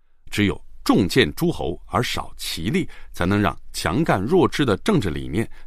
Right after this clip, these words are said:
得到制度上的保障。贾谊又做了两个经典比喻，首先用身体的肿胀来形容当下的政治局势：“一颈之大，肌如腰；一指之大，肌如骨。”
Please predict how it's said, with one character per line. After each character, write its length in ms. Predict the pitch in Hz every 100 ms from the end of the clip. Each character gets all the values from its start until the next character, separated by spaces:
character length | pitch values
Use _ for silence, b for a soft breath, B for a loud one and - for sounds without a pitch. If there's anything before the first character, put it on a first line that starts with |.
| b
得 120 | 80
到 180 | 69 - -
制 200 | - 214
度 160 | 104 73
上 200 | 78 65
的 80 | -
保 200 | - -
障。 180 | - - - - - - - - - -
贾 180 | - 69
谊 180 | 78 - -
又 140 | - 190
做 160 | 147
了 120 | 110 80
两 180 | 67
个 220 | 62 73 71
经 220 | 123 113
典 180 | 85 90
比 140 | 64
喻， 200 | 64 71 - - - -
首 160 | - 98
先 220 | 131 143 -
用 140 | 104 - -
身 320 | - - 247
体 140 | 226 78
的 100 | 85 -
肿 280 | 73 64 65
胀 200 | 131 64 -
来 200 | - 78 -
形 260 | - - 127
容 220 | - -
当 200 | - 98
下 220 | 92 80 67
的 120 | 55
政 160 | - 117
治 100 | 71
局 200 | - 69
势 240 | 76 - - - - - - - -
：“一 200 | - 170
颈 240 | 226 277 87
之 160 | -
大， 240 | 78 67 - -
肌 160 | - 180
如 200 | 76 78
腰； 180 | 98 98 - -
一 280 | - 240 120
指 260 | - 69 -
之 160 | - 131
大， 160 | 98 - - -
肌 200 | - 190
如 260 | 180 87 139
骨。” 240 | - 127